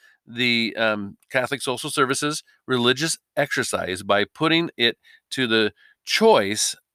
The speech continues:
of curtailing its mission or approving relationships inconsistent with its beliefs," wrote Chief Justice John Roberts. Philadelphia claimed that the city could not contract full, uh,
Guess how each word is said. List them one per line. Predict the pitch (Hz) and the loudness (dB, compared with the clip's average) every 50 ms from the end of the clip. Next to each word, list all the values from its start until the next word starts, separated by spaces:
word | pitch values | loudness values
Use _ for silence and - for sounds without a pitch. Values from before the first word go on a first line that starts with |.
| _ _ _ - | _ _ _ -4
of | - 117 117 - | -2 -2 -2 -2
curtailing | - - 127 - - - - 175 185 185 180 170 160 | -2 -6 -6 -4 -6 -6 -2 -2 0 0 0 0 -2
its | 127 123 - - | -2 -4 -6 -4
mission | 127 131 147 143 - - 101 87 87 95 _ - - _ _ _ - | -2 0 0 0 -2 -4 -8 -10 -12 -18 _ -20 -20 _ _ _ -4
or | - 123 123 | 0 0 0
approving | 117 - - 139 139 135 147 151 | 0 0 -2 0 0 0 2 0
relationships | 147 135 123 120 117 113 - 120 110 120 117 - - | 0 2 2 2 0 0 -4 -6 -6 -6 -6 -6 -6
inconsistent | 151 156 160 160 151 170 160 143 - 110 98 - - 98 95 92 - _ _ - - - _ _ _ | -6 -4 -4 -4 -6 -6 -8 -6 -6 -6 -6 -6 -6 -8 -10 -10 -12 _ _ -20 -20 -20 _ _ _
with | - 98 98 87 | -6 -6 -4 -4
its | 90 90 87 - | -6 -8 -10 -10
beliefs," | - - 113 110 113 117 107 87 73 - - - - - - | -8 -6 -2 0 2 2 2 2 -2 -6 -10 -10 -10 -10 -8
wrote | 95 92 90 - - _ _ _ _ _ _ _ | -6 -6 -6 -6 -10 _ _ _ _ _ _ _
Chief | - - 92 82 - | -10 -8 -8 -8 -8
Justice | - - 87 87 - 87 82 - - _ - 87 | -10 -12 -10 -10 -12 -12 -14 -16 -16 _ -18 -14
John | 82 87 82 82 | -10 -10 -10 -10
Roberts. | 82 82 - - - - - - - _ _ _ - - - _ | -10 -8 -8 -8 -10 -12 -14 -16 -18 _ _ _ -20 -20 -14 _
Philadelphia | - 127 127 131 143 180 240 262 240 127 | -2 2 2 4 4 4 4 2 0 -4
claimed | - - 101 85 85 92 | -4 -6 -8 -8 -6 -8
that | 95 87 | -10 -10
the | 107 107 | -10 -6
city | - - 156 143 139 131 120 - - - _ _ _ | -4 -2 -2 -2 -2 -4 -8 -12 -18 -20 _ _ _
could | - - 165 165 160 | -4 0 0 2 2
not | 147 143 139 135 135 151 202 254 233 - | 0 0 0 2 2 4 2 2 0 -2
contract | - 120 101 95 87 - 101 90 73 - | -2 -2 -2 -2 0 0 0 0 -2 -2
full, | - 113 107 113 - _ | -2 -4 -4 -4 -4 _
uh, | - 110 107 101 92 | -4 -4 -2 -2 -4